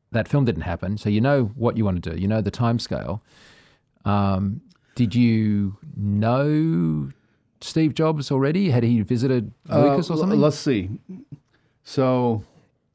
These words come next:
Speaker 1: I can imagine he would have made a visit or something.
Speaker 2: we, yeah, Alan Kay, who's an old friend who hired me in the Xerox Park.
Speaker 1: At,
Speaker 2: Alan
Speaker 1: from
Speaker 2: Kay
Speaker 1: Utah,
Speaker 2: had gone
Speaker 1: yeah.
Speaker 2: to work for Steve Jobs as the chief scientist of Apple. And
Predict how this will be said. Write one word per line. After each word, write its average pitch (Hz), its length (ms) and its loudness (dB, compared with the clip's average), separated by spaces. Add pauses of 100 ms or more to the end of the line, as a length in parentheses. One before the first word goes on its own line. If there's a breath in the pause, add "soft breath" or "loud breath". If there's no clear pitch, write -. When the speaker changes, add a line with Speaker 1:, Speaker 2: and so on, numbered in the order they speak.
(160)
Speaker 1:
I 110 60 -2
can - 80 -4
imagine 117 300 0
he 101 60 -2
would 98 100 -4
have 101 80 -2
made 98 180 -4
a 123 60 -10
visit 104 300 -4
or 95 80 -6
something. 135 260 -6 (140)
Speaker 2:
we, 139 440 0 (540)
yeah, 120 360 0
Alan 135 300 2
Kay, 113 520 -2 (280)
who's 101 160 -8
an 104 60 0
old 98 160 -2
friend 92 300 -6
who 95 180 -4 (100)
hired 95 220 -2
me 95 100 -2
in 90 60 -4
the 90 60 -4
Xerox 95 400 -6
Park. 82 160 -4
Speaker 1:
At, 113 80 -2
Speaker 2:
Alan 104 180 -2
Speaker 1:
from 113 80 2
Speaker 2:
Kay 110 140 0
Speaker 1:
Utah, 98 160 0
Speaker 2:
had 123 60 -2
gone 127 160 0
Speaker 1:
yeah. 135 40 -2
Speaker 2:
to 113 80 0
work 107 380 -4 (400)
for 104 120 -10
Steve 101 280 -4
Jobs 87 360 -6
as 85 140 -14
the 90 80 -18
chief 98 260 -8
scientist 85 460 -10
of 73 120 -12
Apple. 71 400 -16 (960)
And 95 400 -6